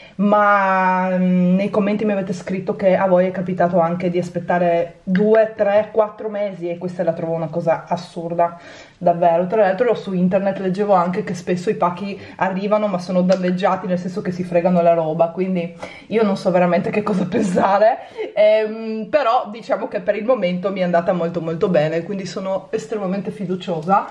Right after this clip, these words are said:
Ma che cosa devo fare alla posta? Oltre a ritirare un pacco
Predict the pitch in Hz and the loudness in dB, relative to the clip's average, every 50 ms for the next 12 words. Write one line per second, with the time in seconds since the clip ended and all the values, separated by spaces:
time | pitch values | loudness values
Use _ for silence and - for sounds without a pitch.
0 | - - - - 185 196 220 233 220 254 - - 214 190 190 190 185 - 214 185 | -10 -20 -8 -6 -6 -4 -4 -2 -2 -2 0 0 0 0 0 -2 0 0 0 2
1 | 185 180 202 247 262 - 190 180 175 - - - 220 214 214 - 220 220 220 208 | 2 2 2 2 0 0 0 -2 -2 -2 -2 0 0 2 2 2 0 -2 0 0
2 | 190 185 185 180 185 185 - 196 202 190 170 185 226 247 - 180 160 160 - - | 2 4 4 4 2 -2 -2 0 0 2 2 0 -2 -2 -2 -2 -2 -2 0 2
3 | 214 233 285 | 2 2 2